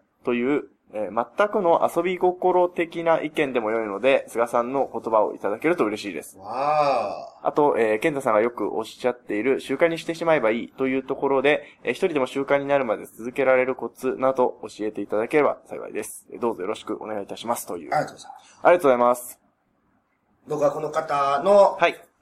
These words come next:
Speaker 2: 絵本を
Speaker 1: はい。
Speaker 2: 購入させていただいて。
Speaker 1: はい。
Speaker 2: いや、もう、本当は、まあ、絵本の、絵本ゾーンの話になっちゃうからあれだけども、
Speaker 1: <laughs>
Speaker 2: はい。まあ、そんなこんなでね、
Speaker 1: はい。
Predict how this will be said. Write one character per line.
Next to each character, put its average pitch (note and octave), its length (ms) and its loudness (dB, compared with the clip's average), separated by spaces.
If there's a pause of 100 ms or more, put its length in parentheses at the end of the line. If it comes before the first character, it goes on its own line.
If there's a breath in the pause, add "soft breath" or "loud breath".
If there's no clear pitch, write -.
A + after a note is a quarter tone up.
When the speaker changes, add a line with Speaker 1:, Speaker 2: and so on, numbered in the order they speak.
(180)
Speaker 2:
絵 C#3+ 80 -4
本 D3+ 300 -2
を E2 300 -14
Speaker 1:
は C#3+ 160 2
い。 - 60 -4
Speaker 2:
購 A#2 160 -8
入 G#2 140 -12
さ A2 140 -18
せ G#2+ 100 -16
て G#2 120 -20
い F#2+ 80 -18
た F#2+ 140 -16
だ F#2 120 -14
い F2 60 -20
て。 F2+ 180 -18
Speaker 1:
は C#3+ 140 2
い。 B2+ 40 2
Speaker 2:
い - 1120 -20
や、 F#2+ 60 -16
も F2+ 140 -20
う、 - 20 -20 (440)
本 A#2 120 -18 (120)
当 D3 80 -2
は、 D3 80 4
ま B2 100 2
あ、 - 40 -2
絵 - 40 -12
本 G3 160 0
の、 - 120 -8
絵 C#3+ 80 -2
本 A3 260 4
ゾ G#3 100 4
ー G3+ 40 6
ン - 40 0
の - 60 0
話 B2 240 -6
に A#2+ 40 -6
な A#2 60 -4
っ - 40 -14
ち - 80 -12
ゃ G2 40 -8
う - 40 -16
か - 80 -8
ら G2 80 -2
あ F#2+ 40 -4
れ G2 60 -6
だ - 60 -6 (180)
け C3+ 80 -4
ど - 40 -6
も、 C3+ 280 0
Speaker 1:
<laughs> - 60 -20 (380 loud breath)
Speaker 2:
は B2+ 300 0
い。 F#2+ 140 -8 (220)
ま D#3+ 120 -2
あ、 D#3 40 2
そ F#3 140 2
ん G3+ 60 2
な G3 80 4
こ G3 160 2
ん E3+ 60 0
な A#2 100 0
で G#2 100 -10
ね、 A2 220 -8
Speaker 1:
は E3 100 6
い。 C#3 100 0